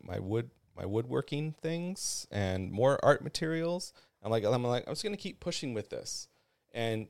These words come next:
it c-, kept getting supported. And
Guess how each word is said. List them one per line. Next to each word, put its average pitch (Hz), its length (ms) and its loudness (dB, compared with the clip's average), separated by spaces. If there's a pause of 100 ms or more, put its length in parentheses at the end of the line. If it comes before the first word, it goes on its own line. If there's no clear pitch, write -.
it 107 260 -6
c-, - 80 -20 (320)
kept 127 260 0
getting 127 240 -2
supported. 160 560 -4 (680)
And 101 400 -2